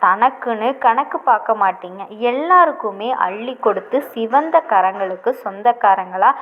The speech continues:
நீங்க இன்னும் இன்னும் அள்ளி கொடுக்கக்கூடிய அளவுக்கு உங்களுக்கு தெய்வங்கள் வந்து கொடுக்க போறாங்க. அது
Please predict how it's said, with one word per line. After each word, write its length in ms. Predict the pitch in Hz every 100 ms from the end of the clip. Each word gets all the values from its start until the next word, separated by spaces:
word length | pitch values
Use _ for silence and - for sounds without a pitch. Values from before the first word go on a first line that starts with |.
| - -
நீங்க 240 | - 262 269
இன்னும் 520 | 254 269 320 381 392
இன்னும் 440 | 302 226 202 233
அள்ளி 420 | 262 202 233 294 320
கொடுக்கக்கூடிய 600 | 233 214 214 214 202 196
அளவுக்கு 760 | 196 185 202 233 226 - 233 226
உங்களுக்கு 520 | 196 190 180 180 180
தெய்வங்கள் 680 | 196 208 285 311 294 247 202
வந்து 320 | 180 180 226
கொடுக்க 380 | 196 185 190 190
போறாங்க. 460 | - 185 180 180 175 - - -
அது 240 | 185 180